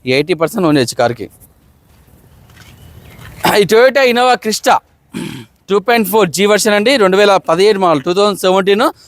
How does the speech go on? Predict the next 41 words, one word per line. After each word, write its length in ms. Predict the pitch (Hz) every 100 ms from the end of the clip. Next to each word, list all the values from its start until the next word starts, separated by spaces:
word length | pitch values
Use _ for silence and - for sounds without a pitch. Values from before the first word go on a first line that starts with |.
| _
ఒక 140 | 135 185
లక్ష 220 | 196 - 202 196
యాభై 360 | 185 170 175
ఐదు 120 | 170
వేలు 140 | 165 180
తిరిగింది. 240 | 160 135
ధర 140 | 156 180
కేవలం, 500 | 175 170 185 254 277 _ _ -
ఆ, 280 | 143 147 151 147
పద్నాలుగు 400 | 147 165 196 185
లక్షల 220 | - 185
ఇరవై 340 | 190 147 151
ఐదు 220 | 156 147 135
వేలు. 240 | 156 123 - _ _ _ _ _ _ _ _
ఎయిటీ 220 | 139 156 175
పర్సెంట్ 280 | 175 185
లోన్ 100 | 170
చేయొచ్చు 200 | 139 -
కార్కి. 280 | 127 117 107
ధర 240 | 101 135 156
తగ్గుతుంది. 360 | 151 147 156
ఇంకా 140 | 143 160
తగ్గిద్దాము 480 | 135 147 143 151
ఓనర్తో 200 | 139 135
మాట్లాడి. 400 | 139 131 135 226 - _ _ _ 147
ఇది 100 | 170
Toyota 460 | 156 175 196 208
Innova 240 | 185 185 175
Krista. 360 | 175 175 131
ఇది 100 | 143
ఢిల్లీ 260 | 143 156 175
నుంచి 120 | 180 190
ఇక్కడ 120 | 180
ట్రాన్స్‌ఫర్ 280 | 156 156 165
అయిపోయింది. 420 | 156 160 220 320 _ _ _ -
Toyota 260 | 165 190 202
Innova 260 | 185 190 180
Krista 320 | 170 190 156
టూ 120 | 175
పాయింట్ 280 | 165 190 -
ఫోర్ 260 | 202 175